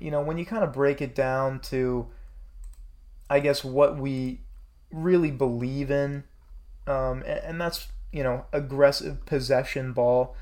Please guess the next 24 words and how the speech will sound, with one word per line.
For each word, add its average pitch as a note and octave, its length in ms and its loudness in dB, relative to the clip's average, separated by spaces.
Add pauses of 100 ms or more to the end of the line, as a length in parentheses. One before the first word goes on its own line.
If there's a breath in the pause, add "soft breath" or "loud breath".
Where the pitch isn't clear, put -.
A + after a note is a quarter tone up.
(420 soft breath)
maintaining C#3 840 -2
a B2+ 120 2
high B2+ 260 2
press C3 640 0
and B2+ 200 -6
getting C3 220 6
it B2+ 180 -4
to C3 180 0
our B2+ 140 6
number B2 280 -2
nines. A#2+ 540 -4 (600 soft breath)
Um, C3+ 460 -4 (240)
I, A2+ 200 -12 (280)
we G3 300 -2
were D#3+ 280 2
not C3+ 260 0
showcasing C#3 720 0
that C3+ 180 -2
to D3 80 -6
the C3 80 -4
best C3+ 280 0
of C3 80 -4
our C3 140 4
ability. C3+ 580 2